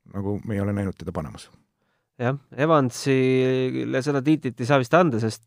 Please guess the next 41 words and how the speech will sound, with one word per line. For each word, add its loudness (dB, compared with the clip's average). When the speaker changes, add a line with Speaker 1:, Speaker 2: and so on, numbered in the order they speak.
Speaker 2:
äh, 2
tal 0
oli 0
siin, 0
äh, 2
mäletagi, 0
mis -6
katse 4
see 4
eile 4
oli, 4
natukene -2
natu-, -12
nagu -2
liiga 8
külg 2
ees 4
ja 2
taguots 0
käis -4
korra 2
kraavis 6
ära 4
ja 0
tänagi 2
lobendas -2
tal -4
see -4
midagi -6
auto -2
taga. -2
Speaker 1:
Ja 0
just, 2
just, -2
et, -8
et -6
eks -10
ta 2
oligi 0
siuke, -2
et, -20